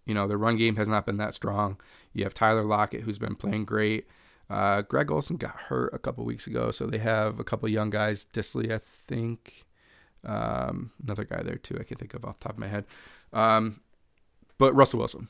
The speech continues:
you know, he's, he's the, he's the catalyst of the offense.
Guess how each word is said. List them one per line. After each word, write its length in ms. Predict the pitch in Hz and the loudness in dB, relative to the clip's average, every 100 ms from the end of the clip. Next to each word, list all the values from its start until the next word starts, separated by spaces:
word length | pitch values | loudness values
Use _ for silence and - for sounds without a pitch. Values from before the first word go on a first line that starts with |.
| - | -4
you 100 | 113 | 0
know, 100 | 107 | 2
he's, 360 | 120 120 104 | 4 2 0
he's 280 | 127 123 110 | 0 0 2
the, 340 | 110 107 104 107 _ _ _ _ _ _ _ _ _ - _ _ _ | 2 2 2 -2 _ _ _ _ _ _ _ _ _ -20 _ _ _
he's 260 | 127 135 110 | 0 0 0
the 100 | 104 | -2
catalyst 460 | 113 104 104 101 | 0 0 0 -4
of 60 | 107 | -4
the 100 | 104 | -2
offense. 600 | 107 - 117 - - | -2 -2 -4 -4 -10